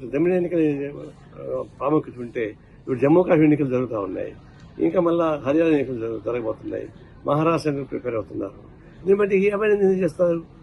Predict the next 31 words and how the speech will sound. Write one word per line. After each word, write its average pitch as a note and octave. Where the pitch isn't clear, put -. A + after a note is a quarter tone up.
అంటున్నప్పుడు D3+
కేవలం E3+
ఇష్యూని G3
డైవర్ట్ D3+
చేసి -
వాళ్ళు D#3
ఎదుర్కొంటున్న E3+
అనేక D#3
సమస్యలు C#3+
పక్కన B2+
పడేయడానికి A2
ఇది C3
ఒక C3
జిమ్మిక్గానే D#3+
ఈ -
వన్ D3+
ఎలక్షన్ C3
నుంచి A2+
పెడుతున్నారు. G2+
నేను G3+
సిపిఐగా F3+
మేము C#3+
మాత్రం C#3
ఇది B2+
ఫెడరల్ D3
స్టేట్, -
ఇది G2+
ఫెడరల్ F3+
కంటే D3
సాధ్యం B2+
కాదు. G#2+